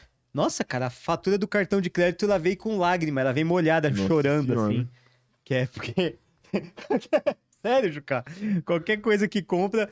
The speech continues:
Speaker 1: A, a Jenny comprou um, uma Wi-Fi no, no avião,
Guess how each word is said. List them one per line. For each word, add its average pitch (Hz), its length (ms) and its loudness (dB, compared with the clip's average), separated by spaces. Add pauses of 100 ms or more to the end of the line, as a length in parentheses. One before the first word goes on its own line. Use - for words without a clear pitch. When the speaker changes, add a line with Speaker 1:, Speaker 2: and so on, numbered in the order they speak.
(240)
Speaker 1:
A, 165 220 0
a 160 60 2
Jenny 202 180 2
comprou 208 400 0
um, 190 680 0
uma 170 100 0
Wi-Fi 208 680 2
no, 165 500 2
no 147 100 -2
avião, 156 580 2